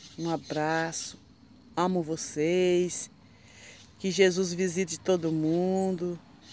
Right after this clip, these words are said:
receba aí um abraço do Espírito Santo de Deus, tá bom? No coração de cada um.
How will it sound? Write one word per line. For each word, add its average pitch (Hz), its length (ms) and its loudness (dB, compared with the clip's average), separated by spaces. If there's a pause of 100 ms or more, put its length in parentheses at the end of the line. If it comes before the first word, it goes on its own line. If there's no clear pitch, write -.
(540)
receba 196 460 6
aí 190 80 8
um 190 80 2
abraço 175 540 6
do 170 100 0
Espírito 175 540 0
Santo 165 340 -6
de 156 100 -10
Deus, 170 1000 0 (300)
tá 151 100 -8
bom? 196 460 2 (380)
No 185 120 0
coração 190 680 4
de 180 120 -6
cada 151 480 0
um. 180 640 0